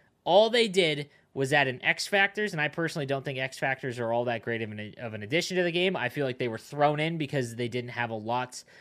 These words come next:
um, that they could actually put in and back of the box features that we talk about. They just kinda grabbed what Madden did and threw it in,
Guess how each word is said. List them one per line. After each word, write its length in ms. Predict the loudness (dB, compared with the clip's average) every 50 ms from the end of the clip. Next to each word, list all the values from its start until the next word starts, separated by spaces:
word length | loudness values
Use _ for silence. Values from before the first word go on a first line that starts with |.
| -20 -20 -20 _ _ _ -6
um, 580 | -4 -2 -2 -2 -4 -4 -6 -10 -12 -14 -16 -16 -20 _ _ _ -10
that 120 | -10 -6
they 140 | -4 -4 -4
could 140 | -2 -2 0
actually 360 | 0 -2 -2 -4 -10 -10 -10
put 240 | -12 -8 -8 -6 -4
in 160 | -4 -4 -4
and 300 | -6 -8 -8 -12 -14 -8
back 220 | -4 -4 -4 -4 -4
of 60 | -6
the 40 | -6
box 260 | -4 -6 -6 -6 -8
features 360 | -6 -4 -4 -2 -2 -4 0 0
that 140 | 0 0
we 80 | 0 -2
talk 260 | -2 -2 -2 -2 -2
about. 300 | -2 0 0 0 0 -2 _ -20 -20 -20 _
They 100 | -4 -2
just 180 | -2 -2 -2 2
kinda 180 | 2 2 2 2
grabbed 320 | 4 8 8 8 8 6
what 100 | 0 2
Madden 280 | 4 4 4 4 4 2
did 180 | 0 0 0
and 80 | -2 -8
threw 240 | -6 0 2 2 4
it 80 | 4
in, 260 | 2 0 -2 -6 -10